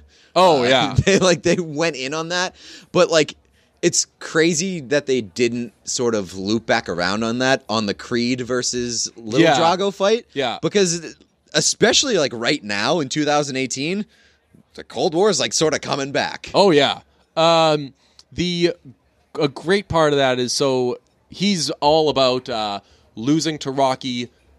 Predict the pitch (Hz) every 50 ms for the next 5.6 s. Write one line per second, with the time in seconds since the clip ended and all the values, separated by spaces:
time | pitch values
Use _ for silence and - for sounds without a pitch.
0 | _ _ _ - 117 110 101 101 104 - - 156 156 139 135 - - 135 127 127
1 | 123 123 127 139 135 131 123 - 139 135 131 131 131 113 - - 131 123 117 -
2 | 120 107 101 98 104 98 101 127 135 143 139 135 - - 143 135 131 131 127 127
3 | 127 120 127 127 127 123 113 - _ _ _ _ _ _ _ _ _ - 120 120
4 | 117 113 110 104 - - _ _ - - _ _ _ _ _ _ _ _ _ _
5 | 143 127 127 143 151 151 147 147 147 143 147